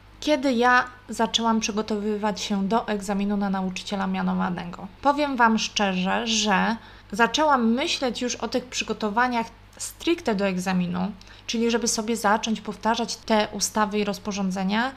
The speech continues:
rok przed egzaminem. Dla niektórych wyda się to może dość wcześnie, ale nie panikujcie, bo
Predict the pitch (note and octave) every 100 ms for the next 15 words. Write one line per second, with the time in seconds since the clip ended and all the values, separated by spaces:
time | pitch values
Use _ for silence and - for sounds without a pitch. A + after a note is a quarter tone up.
0 | - - A3 B3+ B3+ - A3+ G#3 - G3
1 | G3+ F#3+ F3+ E3+ G3 C#4+ - - - A3
2 | A#3 A#3+ A#3+ C4+ B3+ A#3 A#3 A#3 A3+ G#3+
3 | A3+ G#3+ G#3+ G3+ G#3 G3+ - - - G#3
4 | G#3 - - - - G#3+ F#3 - F#3+ F#3
5 | G3 C4 - - - - A3 A3 G#3+ G#3+
6 | G3+ F#3+ F#3+ F#3 - G3 F#3+ G3 F#3 F#3